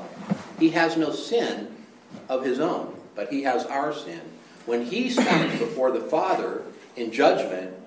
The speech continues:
the Father can declare him not guilty. Because he, the sin was not his. It was ours, but he bore it for us.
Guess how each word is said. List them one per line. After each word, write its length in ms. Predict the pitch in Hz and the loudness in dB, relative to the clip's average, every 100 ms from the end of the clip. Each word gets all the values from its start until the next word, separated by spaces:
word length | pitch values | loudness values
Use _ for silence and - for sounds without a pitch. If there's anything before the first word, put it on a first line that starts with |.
| - - - - | -20 -20 -20 -4
the 80 | 117 | 0
Father 360 | - 165 180 | 4 6 6
can 220 | 156 151 131 | 2 0 -2
declare 380 | 120 - 160 | -2 2 2
him 220 | 156 110 107 | 2 0 -2
not 300 | 127 131 - | -2 -2 -2
guilty. 380 | - - - - - - - - - - - - - - - | -2 -2 -6 -14 -20 -20 -20 -20 -20 -20 -20 -20 -20 -20 -10
Because 340 | 113 151 127 - | -4 0 0 0
he, 400 | 196 214 202 214 - | 0 0 -2 -6 -8
the 80 | 139 | -6
sin 320 | 135 220 233 | 0 4 6
was 140 | 156 135 | 4 2
not 340 | 135 135 - | 0 -2 -2
his. 500 | 170 165 120 - - - - - - - - - - | 0 2 0 -6 -14 -18 -20 -20 -20 -20 -20 -20 -16
It 60 | - | -10
was 140 | 139 | -2
ours, 320 | 156 156 - - | 0 2 -2 -6
but 140 | - - | -8 -8
he 180 | 170 165 | -6 -8
bore 480 | - 165 156 123 | -8 -2 2 2
it 180 | - - - - - - - - | 0 -8 -16 -16 -14 -14 -18 -2
for 220 | 160 165 | 0 0
us. 240 | - - | -4 -10